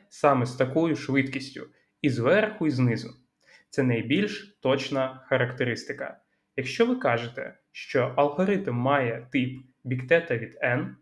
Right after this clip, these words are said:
ви маєте на увазі, що його час виконання завжди буде пропорційним N,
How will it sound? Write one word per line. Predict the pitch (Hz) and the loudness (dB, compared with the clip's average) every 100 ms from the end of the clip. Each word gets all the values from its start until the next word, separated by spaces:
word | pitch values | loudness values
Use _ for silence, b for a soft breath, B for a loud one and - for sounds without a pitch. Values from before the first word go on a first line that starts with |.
| _ _ 127 | _ _ -2
ви | 131 | 2
маєте | 147 208 208 139 | 4 4 2 -2
на | 120 117 | -4 -4
увазі, | 110 107 117 185 208 _ _ | -2 -2 -2 -4 -8 _ _
що | - - 127 | -10 -2 2
його | 135 139 156 | 2 4 2
час | 123 - 123 120 | 2 0 0 0
виконання | 120 120 117 156 233 226 214 - - - | -6 -6 -2 2 2 2 0 -4 -16 -2
завжди | 127 120 117 123 | 0 2 0 -2
буде | 123 120 | -2 -4
пропорційним | - 135 - 113 - 170 165 156 156 - | -6 -8 -6 -8 -6 -4 -2 -2 0 4
N, | 139 | 4